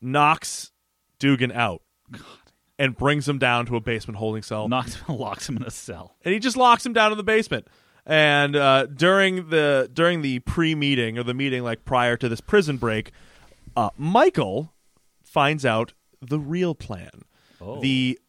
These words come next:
Speaker 1: breaking out of the, the breaking the inmates out was kinda like a, a, like a red herring to
Speaker 2: Mm-hmm.
Speaker 1: send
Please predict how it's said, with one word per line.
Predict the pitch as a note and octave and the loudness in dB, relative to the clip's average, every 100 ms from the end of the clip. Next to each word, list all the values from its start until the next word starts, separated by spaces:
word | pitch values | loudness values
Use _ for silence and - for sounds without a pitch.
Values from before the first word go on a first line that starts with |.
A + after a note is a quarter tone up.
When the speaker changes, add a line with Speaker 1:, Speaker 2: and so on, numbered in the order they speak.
| _ - | _ -10
Speaker 1:
breaking | A#2+ D#3 F#3 F3+ D#3+ | 2 2 2 -2 2
out | E3+ D#3 - | 4 2 0
of | D3 C#3+ | -4 -2
the, | B2+ B2+ A#2+ | 0 0 -2
the | A2+ | 0
breaking | C#3+ D#3+ D#3+ | 0 0 -2
the | C#3 | 0
inmates | F3+ F3+ B2 A#2+ | 2 2 0 -2
out | A2 A2 | -2 -4
was | A#2 - | -6 -8
kinda | - C3 | -4 -2
like | A#2 A2+ | -2 -4
a, | G#2+ G#2 | -6 -10
a, | G2+ | -10
like | G2 G2+ | -10 -10
a | G#2+ | -4
red | A#2 G#2+ | -4 -4
herring | A#2+ A#2 G#2 F#2 - _ - | -4 -4 -4 -10 -18 _ -12
to | |
Speaker 2:
Mm-hmm. | E2 | -8
Speaker 1:
send | D2+ D2 E3+ D#3 C#3+ C#3 | -6 -2 2 2 2 -4